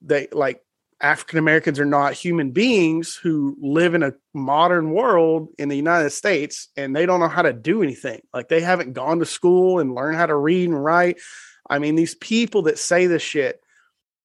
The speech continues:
are just treating them like they're, they're treating them like they're slaves in the frickin' eighteen hundreds. It's, it's nuts. But anyway,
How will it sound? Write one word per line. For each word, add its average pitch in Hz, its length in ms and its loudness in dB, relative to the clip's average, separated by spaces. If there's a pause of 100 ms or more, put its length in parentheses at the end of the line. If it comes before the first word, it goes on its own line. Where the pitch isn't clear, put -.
(100)
are 143 400 4
just 156 220 -8
treating 214 400 2
them 185 220 2
like 156 340 2 (500)
they're, 175 400 2 (1300)
they're 156 80 -4
treating 254 420 -2
them 156 140 2
like 175 220 2
they're 156 120 -2
slaves 147 880 0 (100)
in 175 380 0
the 170 80 -8
frickin' 185 680 -2 (140)
eighteen 208 400 0
hundreds. 233 640 0 (140)
It's, - 360 -4
it's 202 320 -2
nuts. 226 800 -2 (1900)
But 240 160 2
anyway, 165 640 0